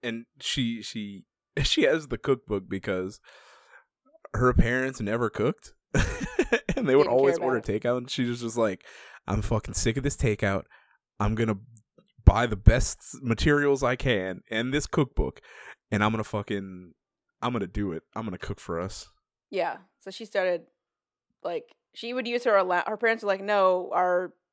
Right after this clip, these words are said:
Speaker 2: shitty pots and pans and knives are good enough." So she
Speaker 1: They're
Speaker 2: started,
Speaker 1: good enough.
Speaker 2: she started saving up her allowance to buy nicer pots and pans and knives.
Speaker 1: Yeah.
Speaker 2: And spices, probably.
Speaker 1: <laughs> And,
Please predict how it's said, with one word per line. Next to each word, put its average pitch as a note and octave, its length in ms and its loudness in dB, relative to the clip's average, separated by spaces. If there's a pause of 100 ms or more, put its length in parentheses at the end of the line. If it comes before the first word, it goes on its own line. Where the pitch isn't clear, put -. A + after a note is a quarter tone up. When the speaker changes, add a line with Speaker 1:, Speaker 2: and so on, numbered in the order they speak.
(180)
Speaker 2:
shitty A3+ 560 -2
pots G3 340 2
and G3+ 120 -14
pans F#3+ 340 -2
and F3+ 120 -2
knives F3 580 -2 (500)
are F#3+ 80 -2
good F#3+ 220 -2
enough." F3 260 -2
So - 80 -16
she - 80 -14
Speaker 1:
They're B2+ 160 4
Speaker 2:
started, C#3+ 120 6
Speaker 1:
good A2+ 40 0
enough. G2+ 400 -6 (100)
Speaker 2:
she B3 120 -14
started A3+ 240 0
saving G3 320 0
up F#3 140 -6
her F#3+ 120 2
allowance E3+ 880 -4 (220)
to G3 100 -6
buy E3 580 4
nicer F3 460 -4
pots D#3+ 340 -4
and F3+ 100 -16
pans F3 280 -12
and E3 100 -10
knives. D3+ 600 -12 (300)
Speaker 1:
Yeah. G2+ 360 -6 (880)
Speaker 2:
And - 120 -20
spices, D#3+ 500 -6
probably. E3 500 -16 (640)
Speaker 1:
<laughs> - 320 -2
And, A2 340 -4